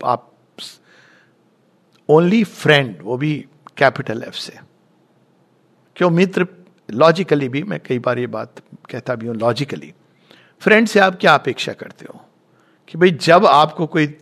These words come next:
समस्या है, तकलीफ है, तो friend in need is a friend indeed। आधे लोग तो आपका phone नहीं उठाएंगे,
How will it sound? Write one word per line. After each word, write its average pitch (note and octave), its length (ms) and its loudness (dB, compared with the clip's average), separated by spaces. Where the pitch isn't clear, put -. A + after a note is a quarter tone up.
समस्या C#3 580 -2
है, A#2+ 160 -2
तकलीफ A#2+ 460 -8
है, D3+ 60 0
तो F#3 140 -4
friend G3 360 0
in F#3+ 120 0
need F#3+ 360 0
is F3 160 -2
a D#3+ 100 -8
friend C#3+ 320 -2
indeed। C3+ 420 -4
आधे C3+ 260 2
लोग D#3 240 -2
तो D#3+ 60 4
आपका B2+ 240 0
phone C#3 240 -6
नहीं G#3+ 120 0
उठाएंगे, D3+ 480 -6